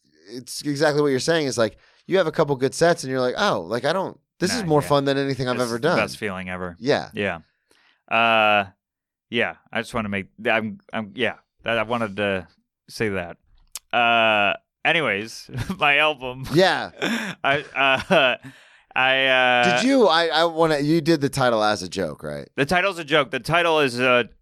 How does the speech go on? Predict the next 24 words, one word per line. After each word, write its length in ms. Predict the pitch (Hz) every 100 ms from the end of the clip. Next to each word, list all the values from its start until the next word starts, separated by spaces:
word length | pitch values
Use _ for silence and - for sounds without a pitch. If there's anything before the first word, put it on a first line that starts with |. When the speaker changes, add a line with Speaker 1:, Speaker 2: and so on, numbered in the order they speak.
| _ _ _ -
Speaker 2:
is 120 | 131
Speaker 1:
Is 60 | 156
it 100 | 135
Speaker 2:
a 40 |
Speaker 1:
in 140 | 131
a 80 | 147
joke? 380 | 147 185 185 - _ _ _ _ _ _ _ _ _ _
Speaker 2:
It 140 | 123
isn't 200 | 147 147
a 80 | 165
joke. 440 | 139 120 120 - - _
Speaker 1:
Okay. 280 | 98 98 78
Speaker 2:
Uh, 380 | 110 120 113 110
but, 420 | 101 123 113 _
uh, 360 | 139 131 123 117 -
so 200 | 139 131
it's 140 | -
called 360 | 156 143 135 110
Steven 260 | 156 143
Rogers 340 | 143 135 123 110
Before 300 | 113 127 127
He 60 |
Was 140 | 120 113
Super. 560 | 123 110 113 110 110